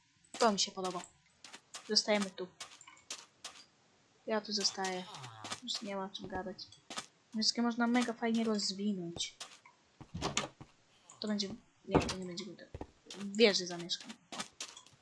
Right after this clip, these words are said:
Golema nie niszczę. Xiro, montażysto, nie pluj się o to, ale... U, fajnie.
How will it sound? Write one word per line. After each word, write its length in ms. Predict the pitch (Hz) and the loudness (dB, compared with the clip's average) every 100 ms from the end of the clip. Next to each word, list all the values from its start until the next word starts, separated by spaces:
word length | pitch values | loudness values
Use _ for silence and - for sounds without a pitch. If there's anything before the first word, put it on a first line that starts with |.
| - - - - - - - - 226 | -16 -16 -14 -14 -14 -16 -18 -12 0
Golema 320 | 254 294 311 | 4 6 6
nie 200 | 294 294 | 8 6
niszczę. 560 | 294 302 - - 196 202 - | 6 4 4 2 2 0 -4
Xiro, 560 | 226 - 240 226 220 220 - | -4 2 4 6 6 4 -2
montażysto, 680 | 220 214 214 214 208 - 214 | -2 0 0 2 2 2 0
nie 140 | 226 208 | 0 0
pluj 180 | 196 | 0
się 160 | 196 190 | -2 -2
o 40 | |
to, 220 | 185 180 - _ - | -6 -12 -16 _ -8
ale... 260 | 180 180 - _ - | -6 -6 -8 _ -2
U, 220 | 220 180 - _ _ - | 0 0 -6 _ _ -14
fajnie. 260 | 160 165 | -12 -12